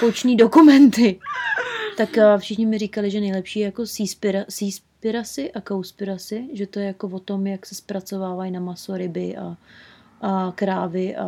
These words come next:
a jak jsou znečištěný tady. Jak, co vypouští do vzduchu, že jo,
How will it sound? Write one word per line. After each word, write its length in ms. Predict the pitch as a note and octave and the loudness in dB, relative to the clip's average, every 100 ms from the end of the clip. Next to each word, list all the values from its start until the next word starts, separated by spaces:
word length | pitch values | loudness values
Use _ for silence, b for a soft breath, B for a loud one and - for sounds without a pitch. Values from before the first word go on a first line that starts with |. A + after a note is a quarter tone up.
| F3+ | -8
a 140 | - F#3 | -8 -10
jak 140 | F3+ | -10
jsou 140 | G#3 | -10
znečištěný 640 | F#3 F3 - - - F3 E3+ | -8 -10 -14 -16 -12 -10 -10
tady. 400 | F3 F3 E3+ E3+ B B B - | -10 -10 -10 -12 B B B -10
Jak, 120 | G#3 - - _ _ _ _ _ _ _ - - | -8 -8 -12 _ _ _ _ _ _ _ -20 -12
co 120 | - | -2
vypouští 440 | A3 G#3 G#3+ - A3 | 0 2 2 2 0
do 100 | G3 | 2
vzduchu, 840 | F#3 G3+ G3 G#3+ G#3+ G#3 G3 F#3+ - b b b - G3+ | 2 -2 -2 0 2 4 2 -2 -8 b b b -8 -4
že 180 | F#3 F#3+ | 0 2
jo, 320 | F#3 F3+ | 0 -2